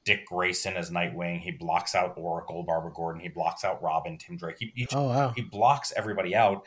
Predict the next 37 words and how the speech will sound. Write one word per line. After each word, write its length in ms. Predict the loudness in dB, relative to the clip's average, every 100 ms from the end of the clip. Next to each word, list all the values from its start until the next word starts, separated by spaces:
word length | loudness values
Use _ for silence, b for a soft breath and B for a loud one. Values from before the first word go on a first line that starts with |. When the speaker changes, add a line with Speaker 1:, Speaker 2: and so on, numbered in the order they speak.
| b b 6
Speaker 1:
and 180 | 6 6
he 140 | 0
comes 380 | -2 2 2 2
to 100 | -2
realize 560 | 0 4 6 6 4 -4
that 160 | -8 -4
this 200 | -4 -2
was 120 | 0
all 180 | 0 0
used 320 | -2 -6 -8
against 460 | -6 -4 -4 -6 -2
him, 340 | -2 -4 -12 _ _ _ _ _ 2
and 400 | 4 4 0 -6
he 600 | -12 -8 -6 -4 -6 -8 -12 _ -10
finally 400 | 4 4 4 2
sort 220 | 0 -2
of 100 | 0
reconciles 720 | 0 0 -2 2 2 2 -2
with 180 | -10 -12
Dick, 300 | -2 0 0 -4
and 100 | -4
as 140 | -2
they're 100 | -4
driving 460 | 2 6 6 4 0
back 400 | 2 4 0 -4
to, 120 | -4
like, 260 | -2 -2 -6 -20 _ _ -4
meet 200 | 2 4
up 200 | 4 2
with 220 | -4 -4
the 100 | -2
rest 300 | 2 2 0
of, 120 | -6 -2
like, 180 | -2 -4
the 80 |
Bat 300 | 2 4 4
family, 640 | 2 0 2 0 -2 -6 -10